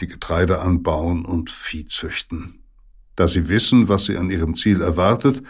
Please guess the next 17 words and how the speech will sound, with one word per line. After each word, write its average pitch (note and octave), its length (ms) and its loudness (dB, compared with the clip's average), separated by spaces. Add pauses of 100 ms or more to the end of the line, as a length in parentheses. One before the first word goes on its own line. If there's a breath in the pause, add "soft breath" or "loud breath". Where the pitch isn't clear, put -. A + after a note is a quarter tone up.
(460 loud breath)
beladen F#2+ 560 6
sie F2 220 2
ihre F2 240 -4
Schiffe G#2+ 300 0
mit D#2+ 200 -4
Werkzeug F2+ 720 0
und D2 160 -10
Hausrat, F#2 840 -2 (180)
Tonnen G2 400 4
von D#2 320 -8
Getreide, F2+ 800 -2 (180)
Räucherfisch F#2+ 760 -2
und D#2+ 400 -10
Trinkwasser E2+ 760 0
in F2+ 140 -4
großen E2+ 480 -4
Holzfässern. E2 720 -4